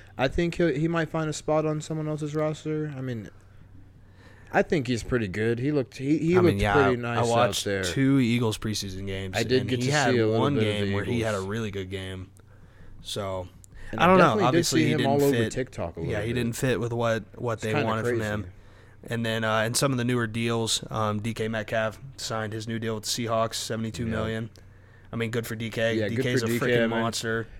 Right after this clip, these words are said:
Speaker 1: not like the
Speaker 2: Full of
Speaker 1: Seahawks really
Speaker 2: potential.
Speaker 1: have much
Speaker 2: Yeah, and they
Speaker 1: people
Speaker 2: don't
Speaker 1: to
Speaker 2: have
Speaker 1: pay
Speaker 2: much
Speaker 1: right
Speaker 2: going
Speaker 1: now,
Speaker 2: on.
Speaker 1: so,
Speaker 2: I mean, I
Speaker 1: I
Speaker 2: don't
Speaker 1: mean,
Speaker 2: know how much Drew
Speaker 1: might as
Speaker 2: Lock
Speaker 1: well keep whatever you can for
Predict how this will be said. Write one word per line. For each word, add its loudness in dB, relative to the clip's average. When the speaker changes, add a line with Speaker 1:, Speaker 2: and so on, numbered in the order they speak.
Speaker 1:
not 2
like 6
the 4
Speaker 2:
Full 0
of 6
Speaker 1:
Seahawks -2
really 4
Speaker 2:
potential. 2
Speaker 1:
have 2
much -4
Speaker 2:
Yeah, 4
and 2
they 6
Speaker 1:
people 2
Speaker 2:
don't 2
Speaker 1:
to 2
Speaker 2:
have 2
Speaker 1:
pay 2
Speaker 2:
much 2
Speaker 1:
right 2
Speaker 2:
going 0
Speaker 1:
now, 2
Speaker 2:
on. 0
Speaker 1:
so, -2
Speaker 2:
I 0
mean, 0
I 2
Speaker 1:
I 4
Speaker 2:
don't 2
Speaker 1:
mean, 0
Speaker 2:
know 2
how 2
much 2
Drew 4
Speaker 1:
might 8
as 8
Speaker 2:
Lock 6
Speaker 1:
well 8
keep 2
whatever 4
you -4
can -4
for -2